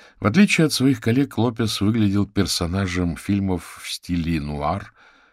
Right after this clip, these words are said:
где детективы пили виски в мрачных кабинетах, прислушиваясь к женщинам в красных платьях, повествующих о своих трагедиях. Натаниэль расписался в журнале осмотра места преступления и подошёл к Лопесу.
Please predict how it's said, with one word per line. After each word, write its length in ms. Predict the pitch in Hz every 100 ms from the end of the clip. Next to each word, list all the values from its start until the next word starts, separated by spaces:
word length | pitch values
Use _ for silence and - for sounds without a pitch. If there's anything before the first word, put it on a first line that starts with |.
| _ -
где 360 | 80 87 82
детективы 640 | 76 82 80 - 92 85 73
пили 320 | - 85 69
виски 440 | 69 104 - -
в 120 | 92 82
мрачных 680 | 87 90 - - 82 -
кабинетах, 640 | - 76 76 80 82 78 -
прислушиваясь 920 | - - 110 110 - 98 92 85 -
к 100 | 76
женщинам 640 | 71 82 90 - 82 78
в 120 | -
красных 600 | - 71 73 - - -
платьях, 640 | _ - 95 110 - - _ - - - - -
повествующих 920 | 147 120 - 80 82 78 - - -
о 80 | -
своих 300 | - - -
трагедиях. 680 | 69 69 - - 65 - _ _ _ _ _ _ _ _ - - - -
Натаниэль 540 | 95 117 151 156 113 -
расписался 760 | 101 - 104 - 104 95 -
в 60 | 82
журнале 500 | 82 92 85 90 82
осмотра 480 | 78 - 85 - 76
места 360 | 78 80 -
преступления 760 | - - - - - 131 127 123
и 160 | - -
подошёл 460 | 98 76 - 90
к 120 | -
Лопесу. 500 | - - - - -